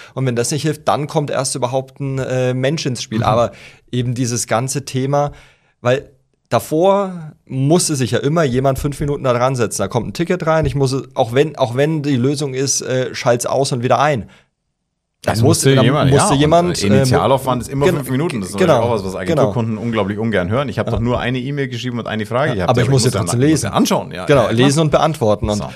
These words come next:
Speaker 1: und da, und diese, und diese, äh, diese relativ,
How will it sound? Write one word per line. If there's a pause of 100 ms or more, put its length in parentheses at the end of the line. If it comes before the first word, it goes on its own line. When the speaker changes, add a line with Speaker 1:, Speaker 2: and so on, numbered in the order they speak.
(180)
Speaker 1:
und
da, (160)
und (260)
diese,
und
diese, (320)
äh,
diese
relativ,